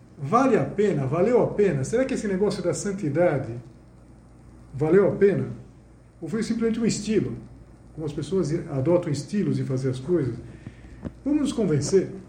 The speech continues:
e vamos começar o ano dois mil e vinte e três com essa certeza. Vale muito a pena. Por quê? Porque é exatamente em Jesus Cristo que a gente encontra sentido pra todas as coisas.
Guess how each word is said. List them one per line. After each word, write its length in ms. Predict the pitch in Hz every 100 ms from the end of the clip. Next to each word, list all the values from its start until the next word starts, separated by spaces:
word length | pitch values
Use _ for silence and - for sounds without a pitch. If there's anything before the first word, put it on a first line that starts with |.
| - - -
e 40 | 151
vamos 220 | 220 196
começar 400 | 202 180 - 165
o 120 | 147
ano 120 | 151
dois 140 | 151 147
mil 100 | -
e 60 |
vinte 140 | 147 143
e 40 |
três 440 | - 196 151 - - - - - -
com 100 | 196
essa 180 | 196 196
certeza. 600 | 185 165 - 139 120 120 - - - - -
Vale 480 | 135 139 226 226 220
muito 420 | 180 170 196 180
a 60 | 131
pena. 360 | - 127 113 110 - - - - - - - - - - - - -
Por 120 | 180
quê? 200 | 160 120 - - - - - -
Porque 640 | - 147 143 175 175 170 175
é 60 |
exatamente 720 | 156 170 170 175 185 185 185 185 - - - - - -
em 120 | 190 165
Jesus 420 | 190 202 190 -
Cristo 520 | - 247 208 - 254 -
que 80 |
a 60 | 180
gente 260 | 180 202 190
encontra 540 | - 185 196 196 208 -
sentido 640 | - - 160 - 175 175 185
pra 180 | 175
todas 260 | 135 151 147
as 120 | 165
coisas. 520 | - 127 110 127 -